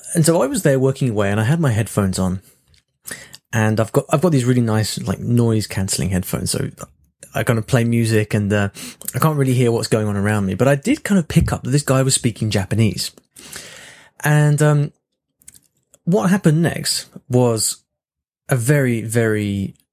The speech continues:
strange feeling, a not very nice feeling. And, um, it's what I'm gonna talk about today. But before we get into this, I'd like to thank the sponsors of the show, the fantastic italki.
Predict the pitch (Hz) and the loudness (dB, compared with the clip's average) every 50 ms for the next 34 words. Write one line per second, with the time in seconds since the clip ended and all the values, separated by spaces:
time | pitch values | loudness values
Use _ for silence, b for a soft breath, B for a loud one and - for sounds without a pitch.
0 | _ - - - - 135 120 113 107 98 92 - - - 104 98 98 98 104 131 | _ -4 -4 0 0 0 0 0 -2 -6 -8 -8 -4 -2 -2 0 0 -2 -2 -4
1 | - _ _ _ _ - - 113 127 143 139 120 117 107 113 117 123 120 117 - | -6 _ _ _ _ -4 0 2 2 2 2 2 0 0 2 2 2 2 2 0
2 | - - - 104 104 110 135 143 B B B B B B B B B B B B | -2 -2 -2 -2 -2 -2 -4 -6 B B B B B B B B B B B B
3 | B - 123 117 117 117 117 110 117 117 117 113 110 - _ _ _ _ - _ | B -2 0 0 2 0 0 2 2 0 0 0 -4 -8 _ _ _ _ -20 _
4 | _ _ - - _ _ - - 143 135 - 139 135 135 135 127 135 127 - 143 | _ _ -18 -18 _ _ -12 -6 -4 -2 0 0 0 0 0 0 0 0 0 -2
5 | 123 127 120 131 120 113 - - - _ _ _ - - 139 170 120 92 - _ | -2 0 0 0 0 -2 -4 -10 -18 _ _ _ -4 0 2 2 2 0 -6 _
6 | - B B B B B - 147 156 147 196 208 196 165 143 151 170 165 160 123 | -18 B B B B B -2 0 2 2 2 4 4 4 4 4 4 4 2 2
7 | 120 127 147 - - - - - - - - - 131 127 127 135 135 127 - - | 2 2 0 0 -4 -10 -12 -10 -10 -8 -4 0 0 2 2 0 -2 0 0 0
8 | 131 120 - 135 127 120 135 - - 151 160 165 156 147 151 139 139 - 151 143 | 0 0 0 -2 -2 -2 -2 0 2 2 2 2 2 2 2 2 2 2 2 2
9 | 156 196 202 147 - 147 131 131 - 147 147 - - 135 - - 120 135 143 143 | 2 0 -2 -2 0 0 0 2 2 2 2 2 0 -6 -4 -2 0 0 0 2
10 | - 135 123 - 170 214 247 | 0 -2 0 0 -2 -4 -4